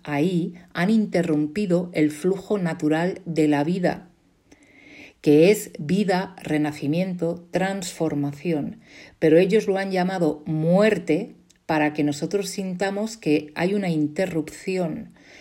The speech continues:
Pero en esa oscuridad no hay muerte, lo que hay es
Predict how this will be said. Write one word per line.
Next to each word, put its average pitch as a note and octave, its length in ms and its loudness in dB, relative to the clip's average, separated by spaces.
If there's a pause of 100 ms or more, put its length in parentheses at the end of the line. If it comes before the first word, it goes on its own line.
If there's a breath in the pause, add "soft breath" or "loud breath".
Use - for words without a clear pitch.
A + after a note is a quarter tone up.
(140 loud breath)
Pero D#3+ 180 4
en D3+ 100 2
esa A3 300 0
oscuridad F3+ 920 -2 (420 loud breath)
no G#3+ 500 2
hay E3+ 240 2
muerte, D3+ 800 -2
lo D#3 240 2
que D#3+ 160 0
hay G3+ 260 -2
es G3 340 -4